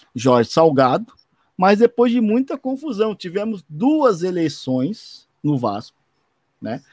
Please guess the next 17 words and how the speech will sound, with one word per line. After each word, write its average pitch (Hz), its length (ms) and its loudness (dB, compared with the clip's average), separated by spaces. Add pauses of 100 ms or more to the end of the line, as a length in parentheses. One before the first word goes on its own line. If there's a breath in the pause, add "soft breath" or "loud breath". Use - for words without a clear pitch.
(240 soft breath)
Uma 226 240 6
no 190 120 6
dia 160 180 6
sete 147 540 -2
de 143 120 -2
novembro, 131 560 -2 (180)
que 131 140 -10
só 131 180 -8
foi 131 220 -8
presencial, 113 720 -8 (420)
e 147 80 2
outra 196 260 6
no 202 60 2
dia 196 160 4
quatorze 226 840 0
de 220 120 -4
novembro, 175 680 0